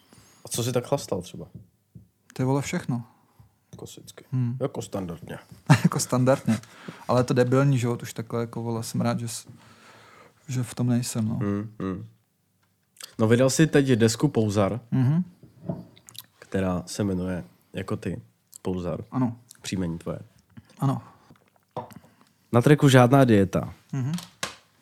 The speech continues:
Speaker 1: Mám teorii.
Speaker 2: Povidej. Ty jeden.
Speaker 1: Tu otázku jsem si, eh, šetřil do podcastu. Už jsem se tě na to chtěl, chtěl jsem se zeptat, tak třikrát off,
Speaker 2: Mhm.
Speaker 1: ale dám to tady.
Speaker 2: OK.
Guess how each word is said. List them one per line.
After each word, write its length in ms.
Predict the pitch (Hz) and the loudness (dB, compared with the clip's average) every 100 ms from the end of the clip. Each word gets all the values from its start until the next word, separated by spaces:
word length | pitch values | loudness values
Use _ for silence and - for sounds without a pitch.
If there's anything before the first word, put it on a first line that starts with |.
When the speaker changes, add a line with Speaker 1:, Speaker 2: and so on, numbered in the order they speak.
| _ _ - | _ _ -4
Speaker 1:
Mám 180 | 110 | -2
teorii. 440 | 113 110 104 - - _ _ _ _ _ _ _ _ _ - _ _ _ - _ - | -2 -4 -6 -10 -18 _ _ _ _ _ _ _ _ _ -20 _ _ _ -20 _ -8
Speaker 2:
Povidej. 360 | 123 123 113 - _ _ _ - | -4 -4 -4 -12 _ _ _ 2
Ty 80 | 131 | 2
jeden. 340 | 123 123 123 | 4 2 4
Speaker 1:
Tu 100 | 143 | 2
otázku 520 | 135 - 123 117 - | 2 2 0 0 -4
jsem 200 | 120 139 | -2 -2
si, 260 | 123 139 117 | 0 -2 -2
eh, 140 | 107 87 - | -8 -10 -4
šetřil 360 | - 117 131 | -4 -2 0
do 80 | 131 | 0
podcastu. 480 | 117 113 - 98 - | 0 -2 -2 -4 -4
Už 100 | 110 | -2
jsem 140 | 117 | -2
se 100 | 113 | -2
tě 100 | 117 | -2
na 80 | 117 | -4
to 100 | 113 | -4
chtěl, 260 | 110 120 113 | -4 -4 -4
chtěl 300 | - - 233 - | -12 -14 -14 -14
jsem 160 | - - | -16 -16
se 140 | - | -14
zeptat, 280 | - - 101 | -14 -12 -12
tak 120 | 107 | -12
třikrát 360 | - 117 120 113 | -8 -6 -6 -6
off, 220 | 90 104 - - - | -8 -10 -14 -16 -8
Speaker 2:
Mhm. 180 | 127 | -2
Speaker 1:
ale 260 | 104 107 110 | 0 0 -2
dám 180 | 107 101 | -6 -6
to 120 | 107 | -6
tady. 200 | 104 90 78 _ _ _ - | -6 -6 -8 _ _ _ -8
Speaker 2:
OK. 180 | 139 | -6